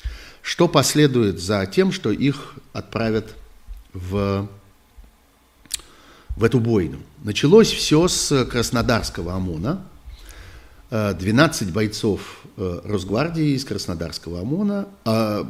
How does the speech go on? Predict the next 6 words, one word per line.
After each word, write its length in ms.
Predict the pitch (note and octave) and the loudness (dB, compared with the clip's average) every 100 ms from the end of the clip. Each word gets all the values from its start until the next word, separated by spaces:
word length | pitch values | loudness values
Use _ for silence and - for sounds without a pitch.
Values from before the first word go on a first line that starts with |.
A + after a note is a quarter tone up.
| - | -4
омона 400 | G#2+ D3+ G3+ E3 | 0 2 2 -2
по 260 | - D#3 | 0 0
сообщению 720 | D3+ G#2+ G2 - B2+ A2 F#2 F2 - - - - - - - - - | 0 -2 -2 0 2 2 2 -4 -14 -20 -20 -20 -20 -20 -20 -14 -12
главы, 760 | G2+ G#2 A2+ G#2+ C3+ A#2 F#2 - - | -4 2 2 4 4 4 2 -4 -12
э, 840 | G#2 G2+ F#2+ F#2 F#2 F2+ F2 E2+ - - | -6 -4 -2 -2 -2 -4 -6 -8 -8 -10
эм, 560 | E2 E2+ E2+ - - | -10 -8 -8 -10 -10